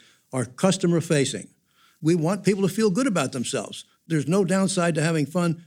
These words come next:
You make people feel good about themselves. They'll stay with you longer. They'll deal with customers more effectively. It's what we do. Work hard, have fun, and make money. The, the make money part is also, it's not about the company making money necessarily, although that's an essential component.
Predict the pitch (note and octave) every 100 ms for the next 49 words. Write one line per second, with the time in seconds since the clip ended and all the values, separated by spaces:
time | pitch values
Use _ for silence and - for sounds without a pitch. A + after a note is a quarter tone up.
0 | _ D3 D#3 D#3 C3+ A#2+ D3+ C3 F#3+ F3
1 | E3+ E3+ D3 E3 D3 - _ _ C3 B2
2 | F3+ F#3+ F#3 E3 E3+ E3+ E3+ D#3+ D#3 -
3 | _ C#3 B2 C#3+ F3 D3+ F3 F3 F3+ E3
4 | F3 E3 D#3+ F3+ E3 E3 E3+ E3 D#3+ _
5 | _ _ B2 D3+ C#3+ C#3+ D#3 D#3 - -
6 | _ B2 F3 F#3+ G3 G3 F3 - D3+ E3+
7 | - E3+ E3 C3 C#3 D3+ D3 D3+ A2 -
8 | _ _ - _ - C3+ C3 C#3 C#3 F#3
9 | F3 G#3+ G3 - C3 A#2 - _ - A#2+
10 | D#3+ G3+ D3 C3 C3 - - D#3+ F#3 E3+
11 | E3+ E3 F3 G3+ F#3 D3+ C#3+ C#3+ C3 C3
12 | B2 C3 - - D3+ B2+ A#2+ A#2 B2 D3
13 | D3 A2+ A2 F#3 F#3 A#2 - A#2 C3 A2